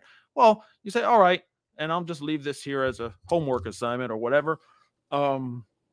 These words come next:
if you care to look into it more, by the way, this is Unsealed, official podcast of Wings of the Eagle. Pastor Christopher Manti is me.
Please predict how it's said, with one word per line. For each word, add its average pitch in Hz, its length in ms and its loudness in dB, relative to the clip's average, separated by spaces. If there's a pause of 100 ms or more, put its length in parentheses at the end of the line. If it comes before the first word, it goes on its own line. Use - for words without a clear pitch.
(480)
if 139 160 -10
you 151 60 -10
care 135 240 0
to 147 60 4
look 160 160 4
into 180 240 4
it 160 80 4
more, 104 420 0 (600)
by 117 60 2
the 123 60 4
way, 120 100 2
this 131 160 -2
is 117 100 -4
Unsealed, 101 640 -8 (840)
official - 280 -10
podcast 117 500 -4
of 104 80 -12
Wings 113 200 -6
of 113 60 -10
the - 160 -10
Eagle. 90 400 -6
Pastor 107 360 -10
Christopher - 400 -14
Manti 117 440 -8
is - 140 -16
me. 143 300 -4